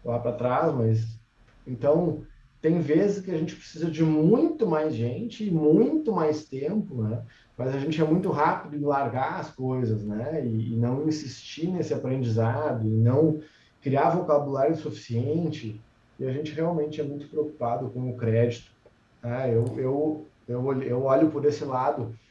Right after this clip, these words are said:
um pouco, assim, que a gente também é muito preocupado com o crédito. Não sei o quão importante é o crédito.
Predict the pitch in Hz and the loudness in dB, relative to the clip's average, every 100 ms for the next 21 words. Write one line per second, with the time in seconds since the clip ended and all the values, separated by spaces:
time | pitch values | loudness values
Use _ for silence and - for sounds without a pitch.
0 | _ _ _ _ - 123 113 131 143 147 | _ _ _ _ -12 -8 -4 4 4 4
1 | 113 - 110 113 113 - 110 113 120 135 | -2 -6 -4 -2 -4 -6 -10 -4 0 4
2 | 156 135 135 - 117 110 113 110 113 117 | 6 4 2 -4 -6 -4 -4 -4 -4 -6
3 | 113 113 107 110 - 113 131 - 165 156 | -6 -6 -6 -8 -10 -8 -4 4 6 6
4 | 151 156 156 143 127 117 127 127 - 117 | 6 8 8 6 2 2 -2 -2 -2 -2
5 | 113 113 110 113 - 113 | 0 -2 -2 -4 -6 -8